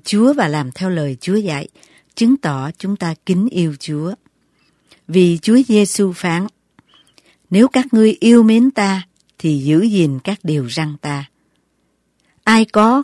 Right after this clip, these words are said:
các điều răn của ta và vâng giữ lấy, ấy là kẻ yêu mến ta.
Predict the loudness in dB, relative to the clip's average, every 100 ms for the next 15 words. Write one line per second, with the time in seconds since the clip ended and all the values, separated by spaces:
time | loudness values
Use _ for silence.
0 | -2 -8 -4 0 2 2 0 0 -2 -6
1 | -2 -4 -4 -8 _ _ -4 -4 -4 -2
2 | 0 0 -4 -4 -2 -4 -6 _ _ _
3 | _ _ _ 2 4 4 0 -4 -6 -6
4 | -4 -4 -8 -2 0 0 0 -4 -4 -6
5 | -8 -8